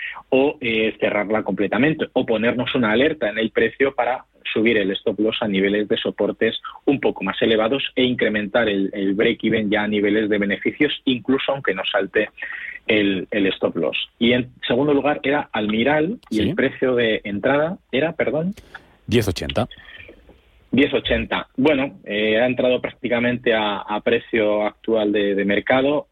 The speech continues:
Speaker 1: A diferencia de, lógicamente, Repsol, Almiral se está viendo también muy perjudicada, al igual que Farmamar y el resto de, de farmacéuticas españolas, a pesar que algunos de los medicamentos de Almiral son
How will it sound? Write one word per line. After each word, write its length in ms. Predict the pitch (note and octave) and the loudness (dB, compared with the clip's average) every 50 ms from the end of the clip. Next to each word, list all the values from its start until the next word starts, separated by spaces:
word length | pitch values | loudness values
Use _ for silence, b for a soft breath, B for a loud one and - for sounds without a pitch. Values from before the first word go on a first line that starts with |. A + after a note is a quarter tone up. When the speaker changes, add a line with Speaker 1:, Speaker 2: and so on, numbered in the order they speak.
| _ - | _ -8
Speaker 1:
A 80 | A2+ A2 | -4 -4
diferencia 640 | G#2+ - - A#2 A2+ A#2+ C3 C3 - - C3 A#2+ A#2+ | -4 -2 0 0 2 2 2 0 0 0 2 2 4
de, 460 | A#2 A#2 A2+ A2 A2 G#2+ G#2+ G#2 G#2 | 4 2 2 2 2 2 0 0 0
lógicamente, 540 | G#2+ - - G2 - G2+ G2+ G2+ G2 A2 G2 | -2 -4 -4 -6 -6 -6 -4 -4 -2 -2 -2
Repsol, 520 | - G2+ - - - B2 A#2 A#2 A2 G#2 | -2 -2 -2 0 2 2 4 4 4 2
Almiral 460 | G2+ G2+ G2+ G2+ G#2 G#2+ A2 G#2+ G#2 - | 0 -2 -4 -4 -2 0 0 0 -2 -4
se 80 | A2 | -6
está 160 | - - G#2 G#2 | -6 -2 0 0
viendo 240 | G#2+ G#2+ G#2+ G2+ | 2 0 0 -2
también 340 | - G#2 G#2 G#2+ G#2+ G#2 G2+ | -2 -2 -2 -2 -4 -4 -4
muy 220 | G#2+ A#2+ D3 E3 - | 0 0 0 2 2
perjudicada, 800 | A2+ G#2+ - - - G2+ G2+ - A2 A2 A2 G#2 G2 F#2 F#2 F#2+ F#2 | 0 -4 -4 -4 -4 -4 -2 0 0 0 2 0 0 -4 -6 -10 -12
al 140 | F#2 F#2 F#2+ | -10 -4 -2
igual 260 | G2 G2 G2+ G2+ G2 | -2 0 0 -2 -2
que 140 | - G2+ F#2 | -2 -2 -2
Farmamar 500 | - G2+ G2+ F#2+ F#2+ G2 G2+ G#2+ G#2 G2+ | -2 -2 -4 -4 -6 -6 -4 -2 0 2
y 60 | F#2+ | 2
el 100 | F#2 F2+ | 0 0
resto 380 | - - - - - G#2 G2 F#2 | -4 -6 -8 -6 -2 -2 0 0
de, 240 | G2 F#2 F#2 E2 - | 0 0 -2 -2 -6
de 120 | - G2 - | -6 -6 -4
farmacéuticas 840 | - - - G2 F#2+ - - G#2+ F#2 - G#2 - - F#2 F2 - - - B B B B B B B B B B - | -2 -2 -4 -4 -4 -2 -2 -2 -2 0 -2 0 0 0 -2 -2 -8 -16 B B B B B B B B B B -4
españolas, 560 | - - - - G#2 A#2+ C3 A#2+ G#2+ - - | -2 0 2 2 4 4 4 4 2 0 -4
a 60 | G#2+ | -6
pesar 460 | - A2 - - C3 B2+ B2 A#2+ A#2+ | -4 -4 -4 -2 0 0 0 0 0
que 100 | - A2+ | 0 0
algunos 420 | G#2+ A2 G#2 A#2 B2 B2 A#2+ A2+ A2 | 0 2 0 0 0 0 0 2 2
de 120 | A2+ G#2+ | 2 2
los 160 | A2 G#2 G2+ | 2 0 -2
medicamentos 760 | G#2+ G2+ G#2 G2+ A2 G#2 G#2+ A2+ A#2 A2 F#2+ - G#2+ G#2 G#2 | -2 -2 -2 -2 0 0 0 2 0 0 0 0 0 0 2
de 80 | G2+ F#2+ | 0 0
Almiral 340 | F#2+ G2+ G#2 A2 A2 G#2 - - | 0 0 0 2 0 0 0 0
son 280 | - A2 G#2+ G#2 G2 | -2 0 0 -2 -4